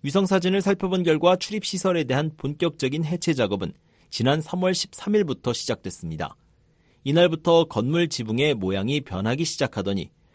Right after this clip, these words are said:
같은 달 십팔 일엔 북쪽 부분에 있던 건물이 모두 사라졌습니다. 이어 사월 구 일엔 도로 중심부의 지붕만 남은 채 건물 다섯 개 동이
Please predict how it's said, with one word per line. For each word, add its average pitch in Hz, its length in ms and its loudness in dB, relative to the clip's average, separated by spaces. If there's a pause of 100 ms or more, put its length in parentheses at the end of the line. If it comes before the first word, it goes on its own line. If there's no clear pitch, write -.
(200)
같은 - 300 0
달 185 100 6
십팔 180 380 -2
일엔 165 300 0
북쪽 165 380 -2
부분에 151 360 0
있던 143 340 -2
건물이 120 460 -4 (220)
모두 123 360 0
사라졌습니다. 80 800 -4 (680)
이어 160 240 8
사월 160 420 4
구 - 160 -2
일엔 117 240 2 (300)
도로 160 320 4
중심부의 147 640 0
지붕만 147 500 0
남은 107 260 0
채 - 200 -8 (320)
건물 127 420 2
다섯 147 320 -4
개 143 140 2
동이 98 380 -4